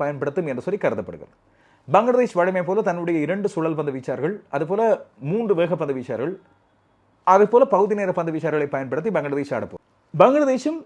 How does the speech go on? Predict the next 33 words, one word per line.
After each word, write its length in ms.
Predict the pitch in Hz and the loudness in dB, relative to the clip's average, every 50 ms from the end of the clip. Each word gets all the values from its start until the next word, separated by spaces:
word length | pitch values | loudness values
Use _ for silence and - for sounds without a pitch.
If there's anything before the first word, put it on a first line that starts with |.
| _ _ _ _ - | _ _ _ _ -2
ஹாங்காங் 340 | - 196 233 226 277 254 233 | 2 4 4 4 4 2 2
அணிக்கு 180 | 226 214 185 208 | 2 0 2 2
எதிராக 220 | 196 196 202 196 196 175 | 2 2 2 2 0 0
வெற்றி 180 | 180 170 190 | -2 -2 -2
பெற்ற 160 | 170 180 165 175 | -4 -2 -2 0
அதே 140 | 156 156 190 190 | 0 2 2 2
அணியைத்தான் 400 | 180 175 175 175 170 208 220 214 180 | 2 2 -2 -4 -2 -2 -2 -2 -2
இன்றைய 180 | 165 165 160 160 | -2 -2 -2 -2
நாளில் 180 | 165 165 156 156 | -2 -2 0 0
ஈடுபடுத்தும் 440 | 165 165 147 160 131 120 - 143 | 0 0 -2 -2 -4 -4 -4 -4
என்று 120 | 139 135 131 | -4 -4 -4
கருதப்படுகிறது. 560 | 139 123 131 139 120 127 117 117 131 156 196 233 | -4 -4 -4 -4 -4 -4 -4 -6 -4 -2 0 2
அதாவது 260 | 185 151 156 160 202 190 160 | 2 2 0 0 0 -2 -2
மூன்று 240 | 170 214 220 190 170 160 | -2 -2 -2 0 0 0
வேகப்பந்து 340 | 160 151 151 151 139 135 123 | 0 -2 -2 -4 -6 -6 -8
வீச்சார்கள் 400 | 117 110 - 104 92 95 - - _ _ _ _ _ _ _ _ _ _ _ _ _ _ _ - - | -8 -8 -8 -10 -10 -10 -14 -18 _ _ _ _ _ _ _ _ _ _ _ _ _ _ _ -4 0
மெஹ்தி 260 | 160 196 220 214 220 | 2 2 2 4 4
ஹசனும் 380 | 208 190 - 208 202 226 247 254 - - _ _ _ _ _ _ _ _ - | 4 4 2 0 -2 -2 -4 -4 -6 -10 _ _ _ _ _ _ _ _ -8
ரிஷாட் 340 | - 160 165 165 226 208 196 190 | -4 -2 0 2 4 4 4 2
ஹுசைனும் 360 | 175 156 180 185 196 233 214 | 0 0 -2 -4 -2 -2 -2
அவர்களது 300 | 175 160 165 185 180 180 170 | -2 -2 -2 -4 -4 -4 -4
மேலதிகமான 560 | 165 180 190 190 185 180 185 180 175 180 185 180 175 165 147 - - - - - | -4 -2 -2 -2 -2 -2 -2 -2 -2 -2 -2 -2 -4 -4 -6 -8 -12 -8 -2 0
சகோதர 320 | 185 196 208 185 190 175 156 | 2 2 2 2 0 -2 -2
வீரர்களாகவும் 440 | 151 147 147 151 139 131 139 127 120 | -2 -2 -2 -2 -2 -2 -2 -4 -6
இருக்கின்றார்கள். 420 | 113 - 120 107 107 117 196 208 196 | -6 -6 -6 -6 -4 -4 -4 -4 -2
எனவே 160 | 185 185 185 180 | -2 -2 -2 -2
சுழல் 260 | - 202 226 233 208 | 0 0 0 0 0
பந்து 140 | 214 196 180 165 | -2 -2 -2 -4
வீசும் 240 | 165 - 185 160 160 | -4 -4 -6 -8 -6
சகோதர 280 | 165 143 147 135 135 127 | -6 -4 -4 -4 -4 -4
வீரர்கள் 280 | 123 120 113 117 135 123 120 | -4 -4 -4 -4 -4 -2 -2
பங்களாதேஷ் 400 | 139 147 160 156 151 156 147 160 | -2 -2 -2 -2 -4 -4 -4 -4
அணியின், 240 | 139 143 180 220 247 | -4 -4 -6 -8 -8